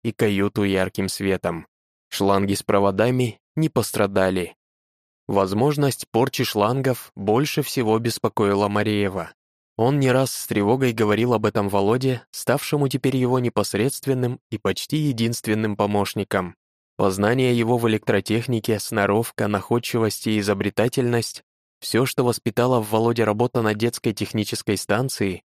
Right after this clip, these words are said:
изумляло Мареева. Восхищённый дружеским отношением Мареева, Володя работал без устали. Рана Брускова оказалась неопасной. Он чувствовал себя настолько хорошо,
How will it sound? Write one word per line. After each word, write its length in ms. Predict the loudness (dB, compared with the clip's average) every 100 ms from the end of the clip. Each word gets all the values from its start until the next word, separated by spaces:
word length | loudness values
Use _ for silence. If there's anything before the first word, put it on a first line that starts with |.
| -4
изумляло 640 | -2 0 2 2 2 2
Мареева. 640 | 2 0 2 0 0 -4 -6 _ _ _ _
Восхищённый 800 | -4 -2 -2 -4 -2 0 0 2 0
дружеским 540 | 0 0 -2 -2 -2
отношением 640 | 0 0 0 0 0 0
Мареева, 600 | 2 2 2 0 0 -4 -6 _ _ -6
Володя 420 | 0 2 2 2
работал 460 | 0 0 0 0 0
без 200 | 0 0
устали. 540 | -4 -2 -2 -2 -4 _ _ _ _ _ _ _
Рана 300 | 0 2 2
Брускова 560 | 2 -2 0 0 2 0
оказалась 540 | 0 0 2 2 0
неопасной. 800 | 0 0 0 -2 -2 -6 -6 -8 _ _ -2
Он 180 | -2
чувствовал 440 | 0 -2 0 0 0
себя 240 | 0 0
настолько 500 | 0 0 0 0 -2
хорошо, 520 | 0 0 0 -2 -2